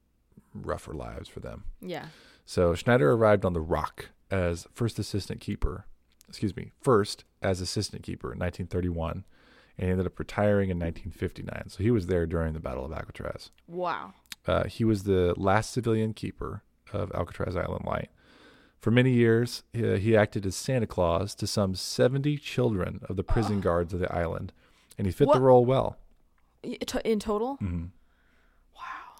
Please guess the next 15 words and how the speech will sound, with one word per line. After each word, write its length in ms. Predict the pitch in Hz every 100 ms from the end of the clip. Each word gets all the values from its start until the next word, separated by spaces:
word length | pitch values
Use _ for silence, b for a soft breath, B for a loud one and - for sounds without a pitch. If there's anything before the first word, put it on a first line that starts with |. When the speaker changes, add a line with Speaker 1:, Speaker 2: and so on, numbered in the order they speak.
| _
Speaker 1:
He 80 | 120
fit 240 | - 117
the 220 | - 92 90
Santa 280 | - 107
Claus 320 | - 95 90 90
role 240 | 87 82
well, 340 | 95 87 90 b b b
not 280 | 98 104 -
needing 240 | 101 95 92
a 40 |
pillow 340 | - 101 92 90
or 120 | -
any 160 | 90 90
extra 220 | 85 -
padding. 320 | 92 87 -